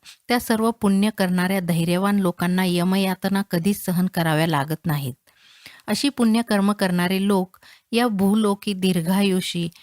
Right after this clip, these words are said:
ऐश्वर्यवंत, कुली व निरोगी झालेले पाहायला मिळतात. धर्मराजा, आणखी काय सांगू?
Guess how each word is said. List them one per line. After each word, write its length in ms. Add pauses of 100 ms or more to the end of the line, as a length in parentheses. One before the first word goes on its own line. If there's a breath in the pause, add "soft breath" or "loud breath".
(200 loud breath)
ऐश्वर्यवंत, 920 (300)
कुली 400 (340 loud breath)
व 80
निरोगी 520
झालेले 400
पाहायला 460
मिळतात. 400 (640 soft breath)
धर्मराजा, 720 (380 loud breath)
आणखी 320
काय 300
सांगू? 460